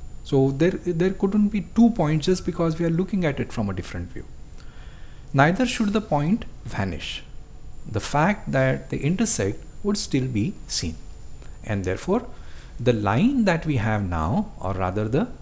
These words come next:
projection of that line, and this projection of the circle which appears like an ellipse, are still tangential to each other. In short,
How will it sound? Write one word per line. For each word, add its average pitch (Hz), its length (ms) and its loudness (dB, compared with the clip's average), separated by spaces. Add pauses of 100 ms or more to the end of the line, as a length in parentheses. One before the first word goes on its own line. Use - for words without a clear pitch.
projection 120 580 0
of 98 220 -2
that 90 200 -6
line, 85 400 0 (580)
and 240 220 6
this 202 200 2
projection 143 760 2
of 101 300 0
the 113 60 -4
circle 160 480 0
which 104 180 -2
appears 107 480 -2
like 87 260 -4
an 87 80 -4
ellipse, 82 500 -2 (420)
are 117 160 2
still 160 520 2 (440)
tangential 110 760 0 (260)
to 147 120 0
each - 180 -2
other. - 160 -6 (320)
In 113 140 2
short, 165 300 2